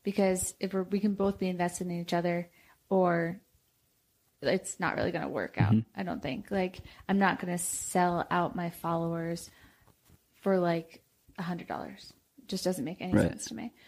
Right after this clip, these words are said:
Speaker 1: Um, so I've gotten better at saying no to things. Um, also, I think that, like, if things, like, a, a company came to me recently and they wanted, um,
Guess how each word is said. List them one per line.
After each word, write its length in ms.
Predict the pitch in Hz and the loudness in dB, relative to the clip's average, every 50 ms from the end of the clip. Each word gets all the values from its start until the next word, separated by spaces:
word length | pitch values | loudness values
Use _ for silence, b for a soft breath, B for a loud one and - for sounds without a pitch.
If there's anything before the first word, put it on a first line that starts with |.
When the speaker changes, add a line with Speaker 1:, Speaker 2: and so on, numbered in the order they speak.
| b b b b _ - | b b b b _ 0
Speaker 1:
Um, 400 | 208 196 190 180 170 175 185 185 - _ - | 2 4 4 2 0 -2 -6 -8 -12 _ -12
so 340 | - - - 208 185 185 175 - | -4 0 2 4 4 4 4 2
I've 260 | - 196 190 196 - - | 0 -2 -4 -4 -2 0
gotten 280 | - 202 - - 226 | 2 2 4 2 2
better 240 | 208 202 190 190 175 | 2 2 2 2 0
at 160 | 175 - - | 0 -2 -2
saying 300 | - 214 208 202 202 202 | 0 0 2 2 4 4
no 180 | 196 185 175 175 | 4 4 4 4
to 80 | 175 | 2
things. 460 | 180 - 170 151 160 196 220 - - b b b b b b b b _ - | 0 0 -2 -2 -2 -2 -4 -6 -8 b b b b b b b b _ 0
Um, 280 | 208 214 196 196 190 - - | 2 4 4 4 2 2 0
also, 720 | - 196 196 202 196 - 208 196 190 185 185 185 185 185 180 _ _ _ _ _ _ _ _ _ _ _ _ _ _ _ _ _ - - _ _ _ _ _ _ _ _ _ _ _ _ _ _ _ _ _ _ - | 0 0 0 0 0 2 2 4 4 4 2 2 0 -2 -6 _ _ _ _ _ _ _ _ _ _ _ _ _ _ _ _ _ -20 -20 _ _ _ _ _ _ _ _ _ _ _ _ _ _ _ _ _ _ -2
I 140 | 208 202 202 | -2 0 2
think 340 | 196 220 220 226 226 - | 2 2 2 2 2 2
that, 200 | - 208 196 - | 2 2 2 2
like, 200 | 196 190 185 185 | 2 0 0 0
if 140 | - 196 190 | 0 -2 -2
things, 580 | - - 196 190 190 202 202 196 - - - - _ | -2 -2 0 0 0 0 -2 -2 -4 -6 -8 -8 _
like, 140 | - 196 190 | -6 -2 0
a, 480 | 202 190 190 - - - 131 - - - | 2 2 2 2 2 2 0 0 0 -2
a 220 | - - _ _ - | -8 -14 _ _ 0
company 360 | - 226 220 214 214 220 214 | 0 2 2 2 2 0 0
came 520 | 202 - - - 196 196 190 190 190 185 185 | -2 -2 -2 0 2 2 2 2 0 -2 -4
to 120 | - - | -4 -2
me 120 | 190 185 180 | -2 0 2
recently 600 | 185 196 202 190 - - - - 180 175 180 B B B B B B - | 4 4 4 2 0 -4 -2 -2 -2 -2 -4 B B B B B B 0
and 80 | 190 | 2
they 100 | 190 190 | 2 4
wanted, 440 | 185 185 190 190 185 185 185 175 170 175 - _ _ _ _ _ _ | 4 4 2 2 2 2 0 -2 -4 -8 -16 _ _ _ _ _ _
um, 260 | - 151 - - - | -8 -8 -8 -8 -10